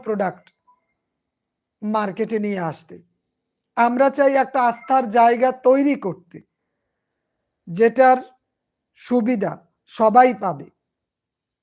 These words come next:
আমরা চাই কর্মসংস্থান তৈরি করতে, আলেমদের ওই গণ্ডি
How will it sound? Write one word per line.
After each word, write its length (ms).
আমরা 280
চাই 180
কর্মসংস্থান 840
তৈরি 300
করতে, 280
আলেমদের 460
ওই 80
গণ্ডি 380